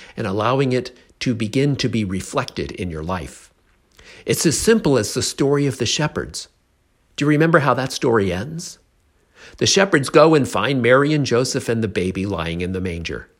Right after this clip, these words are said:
When they had seen him, they spread the word about Jesus. They believed the word of God, brought to them by the angel, and they acted on it. And it changed their lives. And that's God's gift to you this Christmas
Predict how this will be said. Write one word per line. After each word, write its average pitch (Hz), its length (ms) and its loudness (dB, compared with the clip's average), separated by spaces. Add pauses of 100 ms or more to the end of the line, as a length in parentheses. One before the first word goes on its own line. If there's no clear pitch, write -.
(600)
When 123 160 0
they 127 120 4
had 127 180 0
seen 214 320 0
him, 76 400 -6
they - 100 -2
spread 135 400 -2
the 113 80 -2
word 95 240 -4
about 78 300 -10
Jesus. - 560 -10 (640)
They 104 120 -4
believed 160 840 0
the 139 100 2
word 131 240 2
of 131 140 -6
God, - 400 -8 (320)
brought 175 300 2
to 139 100 -2
them 120 180 -2
by 71 140 -4
the 73 200 -8
angel, 98 460 -4 (200)
and 113 160 -4
they 117 280 0
acted 87 380 -8
on 73 180 -14
it. - 180 -20 (380)
And 123 160 -4
it - 300 -4
changed 110 640 0
their 76 180 -6
lives. 80 600 -10 (600)
And 101 220 -6
that's 190 380 -2
God's 120 460 -2
gift - 440 -6
to 82 120 -6
you 76 440 -4
this 90 260 -8
Christmas - 720 -10